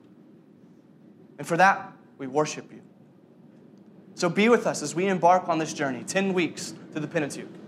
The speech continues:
We want, we want these five books, neglected by so many believers around the world, to speak to our hearts and our souls.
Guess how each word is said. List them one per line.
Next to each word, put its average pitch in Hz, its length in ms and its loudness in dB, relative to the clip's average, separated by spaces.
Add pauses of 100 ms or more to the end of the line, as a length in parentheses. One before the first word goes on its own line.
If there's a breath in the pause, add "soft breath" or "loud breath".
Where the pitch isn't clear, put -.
(1400)
We 170 100 2
want, 214 240 4
we 190 140 2
want 180 420 2
these 220 260 2
five 214 380 4
books, 170 320 0
neglected 180 460 2
by 180 100 6
so 190 340 2
many 196 220 0
believers 170 540 -2 (180 loud breath)
around 165 360 4
the 170 60 0
world, 151 360 2
to 190 100 -8
speak - 520 -6
to 160 140 0
our 139 120 2
hearts 156 400 -2 (240 soft breath)
and 127 80 -10
our 113 80 -10
souls. 131 520 -2